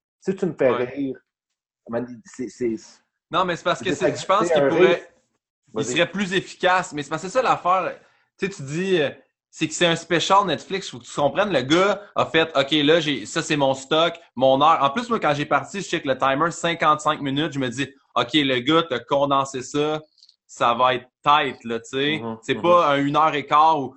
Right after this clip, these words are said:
Speaker 2: c'est cinquante-cinq minutes. Puis là, ça part, puis je suis comme, « OK, ça va, ça va venir tight, là, tu sais. Maintenant, ça va. » Puis non, il est toujours un peu sloppy. Puis moi, c'est ça que j'ai trouvé un peu rough parce que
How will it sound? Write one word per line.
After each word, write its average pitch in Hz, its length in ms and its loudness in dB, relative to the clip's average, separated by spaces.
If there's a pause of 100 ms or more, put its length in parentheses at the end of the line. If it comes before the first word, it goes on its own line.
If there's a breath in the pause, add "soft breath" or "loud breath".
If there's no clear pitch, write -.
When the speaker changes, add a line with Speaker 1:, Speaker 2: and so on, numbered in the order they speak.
Speaker 2:
c'est 139 200 -6
cinquante-cinq 151 720 -4
minutes. 139 380 -6 (520)
Puis 120 100 -6
là, 156 100 2
ça 135 260 0
part, 151 360 2
puis - 60 -16
je - 20 -18
suis 139 100 -6
comme, « 120 160 -8 (480)
OK, 135 320 -4
ça 117 160 -4
va, 123 160 -4
ça 117 140 -4
va 127 160 -2
venir 151 220 -6 (100)
tight, 175 380 2
là, 120 160 -8
tu - 80 -18
sais. 143 200 -6
Maintenant, 147 480 -4
ça 131 180 -4
va. » 127 260 -2 (360)
Puis 135 120 -10
non, 196 260 2
il 165 80 -2
est 143 80 -8
toujours 196 300 -2
un 165 80 0
peu 180 160 -8
sloppy. 156 420 -4
Puis 170 100 -14
moi, 190 120 -12
c'est 143 140 -12
ça - 180 -12
que - 60 -14
j'ai 135 160 -14
trouvé 143 400 -14 (280)
un 120 100 -4
peu 143 180 -2
rough 190 260 -4
parce 139 160 -8
que 139 80 -14